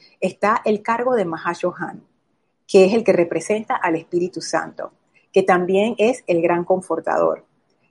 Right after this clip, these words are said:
que también es el Señor Supremo de los siete Chohanes,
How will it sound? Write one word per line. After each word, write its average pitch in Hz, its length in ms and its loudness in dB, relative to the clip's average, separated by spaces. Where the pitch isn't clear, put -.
que 214 120 8
también 214 640 2
es 240 280 2
el 196 100 0
Señor 175 280 -4
Supremo 220 680 0
de 175 180 0
los 165 140 0
siete 185 320 -2
Chohanes, 160 640 -10